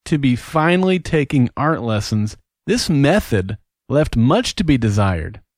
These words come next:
and the process of learning was frustratingly slow. So I eventually got so frustrated I dropped the program.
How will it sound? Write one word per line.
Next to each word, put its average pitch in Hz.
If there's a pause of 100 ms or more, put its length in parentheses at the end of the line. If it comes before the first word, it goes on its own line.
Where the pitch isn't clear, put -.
(160)
and 147
the 160
process 175
of 110
learning 143
was 120
frustratingly 127
slow. 160 (720)
So 160
I 208
eventually 139
got 117
so 135
frustrated 123
I 101
dropped 104
the 107
program. 104